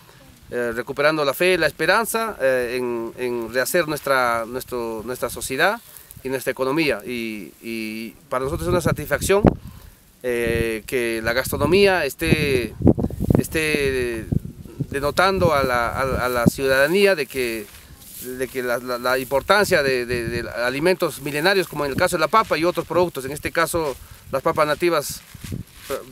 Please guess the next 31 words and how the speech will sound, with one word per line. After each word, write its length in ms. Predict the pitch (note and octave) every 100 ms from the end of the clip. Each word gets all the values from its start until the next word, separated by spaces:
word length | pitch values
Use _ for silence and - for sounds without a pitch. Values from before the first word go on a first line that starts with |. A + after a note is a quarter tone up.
| - - -
pueden 220 | E3+ D#3+
ser 120 | E3
un 120 | D#3
buen 140 | D3+ D#3+
instrumento 480 | D3+ D#3 F3 D#3+ C#3
para 460 | C3 A#2 A2 G#2 A2+
un 140 | C#3+
buen 160 | C#3+ E3
aliado. 460 | D3 D#3+ F3+ F3 - - - - - - -
Y 200 | C3 C3
para 200 | C3 C#3
nosotros 360 | C#3 C3+ F#3+ F#3
es 160 | F#3+
injusto 480 | G3 G3 C4+ A#3+ C4+
de 100 | F#3
que 300 | D3 D3+ D3
podamos, 520 | C#3+ E3+ F#3+ F3+ C#3+ A2+
es, 220 | C#3 -
eh, 340 | - C3 C3+ B2+
seguir 260 | - D3+ F3+
administrando 380 | E3+ E3 F#3+ E3+
pobreza 360 | E3 F#3 F3+
en 80 | F3
medio 180 | F3 F3+
de 60 |
tanta 240 | E3 F3+ E3
riqueza 380 | D3+ F#3+ F3+ C#3+
como 180 | C#3
nuestras 220 | C#3 C3+ C#3
pampas 320 | D3+ C3+ B2
nativas. 400 | A#2+ B2 G#2